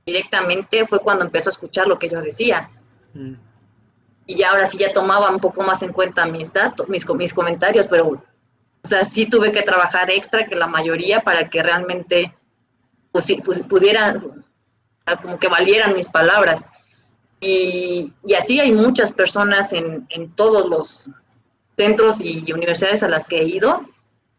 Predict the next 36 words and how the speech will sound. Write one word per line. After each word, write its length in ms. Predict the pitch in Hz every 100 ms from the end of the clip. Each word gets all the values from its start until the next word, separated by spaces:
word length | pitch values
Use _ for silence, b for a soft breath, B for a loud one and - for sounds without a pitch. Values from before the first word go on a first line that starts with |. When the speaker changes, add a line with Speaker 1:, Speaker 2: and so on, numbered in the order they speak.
| _ -
Speaker 1:
La 80 | 208
mayoría 720 | 208 214 220 220 254 302 320 -
creo 400 | 247 254 269 -
que 380 | 196 185 - 185
en 100 | 202
estos, 760 | 214 - 220 214 - - -
en 140 | - 202
este 260 | 208 226
ámbito 720 | 202 214 220 220 233 240 254 - _ _ _ _
son, 600 | - 202 208 208 208 - _ _ _ _ _ _ _ _ _ _ _ _ _ _ _ _ -
mm, 720 | 196 202 208 208 208 208 - -
pues 140 | 254
sí, 160 | 392 403
no, 160 | 370 330 320
no, 100 | 311 311
no 180 | 247 294
te-, 220 | 294 277
he 60 | 277
tenido 260 | 262 226 226
ningún 260 | 196 202
problema 460 | 208 202 202 202 202
con 160 | 175
ellos, 180 | 190 220
pero 140 | 214 190
siempre 400 | - 220 220 226
hay, 160 | 208 185
hay 260 | 190 196
un 140 | 190 185
caso 360 | 196 196 220
de 140 | 180 175
una 280 | 190 202 180
o 40 |
dos, 160 | 180 -
tres 160 | 185
personas 560 | - 175 185 196 208 -
que 220 | 175 151